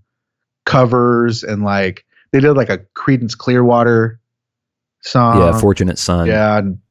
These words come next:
Speaker 2: They did that in, uh, they did that in Atlanta.
Speaker 1: I don't remember if they did that at Dallas or not, but they did just some random stuff.
Speaker 2: Yeah.
Speaker 1: And then, um, American Badass goes on really long.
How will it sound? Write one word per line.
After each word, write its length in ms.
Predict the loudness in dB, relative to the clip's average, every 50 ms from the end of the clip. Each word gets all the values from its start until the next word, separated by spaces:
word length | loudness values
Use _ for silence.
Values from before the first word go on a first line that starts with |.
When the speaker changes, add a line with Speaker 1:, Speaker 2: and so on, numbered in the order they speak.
| _ _ -2
Speaker 2:
They 80 | 0 0
did 140 | 2 2
that 200 | 2 2 2 2
in, 160 | 0 0 0 0
uh, 160 | 0 -2 -2
they 140 | -2 -2 -2
did 140 | 0 0
that 140 | 0 0 -2
in 80 | -2 -6
Atlanta. 380 | -8 -8 -8 -8 -6 -4 -2
Speaker 1:
I 40 | 0 0
don't 120 | 2 2
remember 440 | 2 2 2 0 0 0 0 0 0
if 160 | 0 -2 -4
they 80 | -6 -4
did 220 | -2 -4 -2 0
that 280 | 0 0 0 0 -2 -4 -6
at 180 | -8 -8 -4
Dallas 420 | -2 -2 0 0 0 -2 -4 -6 -10
or 60 | -8
not, 320 | -8 -6 -6 -8 -8 -10 -14 _
but 300 | -6 -2 -2 -2 0 0
they 100 | 0 0
did 240 | 2 2 0 0 0
just 160 | -2 -4 -2
some 160 | -4 -4 -2 -2
random 360 | 0 0 0 0 -2 -4 -4
stuff. 600 | -6 -4 -2 -2 0 0 -2 -2 -4 -8 -18 -20 _ _ -6
Speaker 2:
Yeah. 240 | -4 -4 -4 -4 -2
Speaker 1:
And 180 | 0 0 2 2
then, 500 | 2 2 2 2 2 0 0 -2 -2 -4
um, 560 | -2 -2 0 0 0 0 -2 -2 -4 -6 -8 -12 _ _ _ _ _ _ _ _ _ _ _ _ _ _ _
American 360 | 2 2 4 4 2 2 0 0
Badass 360 | 0 0 0 0 -2 -2 -2
goes 200 | -4 -2 -2 -2
on 260 | -2 -2 -2 -4 -6 -8
really 400 | -6 -2 2 2 4 4 2 2
long. 440 | 0 -2 -2 -4 -4 -6 -8 -12 -16